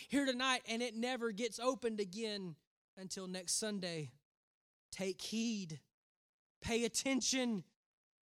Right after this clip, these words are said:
This is eternal salvation. The musicians can come. This is not a secondary issue. This is not just for <coughs> the super spiritual. This isn't just for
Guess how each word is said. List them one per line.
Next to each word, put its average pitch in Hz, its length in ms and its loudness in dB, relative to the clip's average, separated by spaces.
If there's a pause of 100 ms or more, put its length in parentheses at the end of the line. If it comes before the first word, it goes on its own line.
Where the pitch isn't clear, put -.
(200)
This 233 220 2
is 202 160 4
eternal 208 720 0 (440)
salvation. 190 640 -8
The 180 80 -12
musicians 185 760 -8 (460)
can 180 160 -6
come. 160 380 -4 (800)
This - 120 -4
is 214 140 4
not 240 200 4
a 208 60 2
secondary 233 880 2 (240)
issue. 214 380 6
This 226 240 2
is 214 160 -2
not 240 220 4
just 247 280 4
for 254 340 0 (540)
<coughs> - 320 -2
the 220 120 2
super 254 380 4
spiritual. 254 560 2
This 247 240 4
isn't 277 320 4
just 269 300 -2
for 311 240 6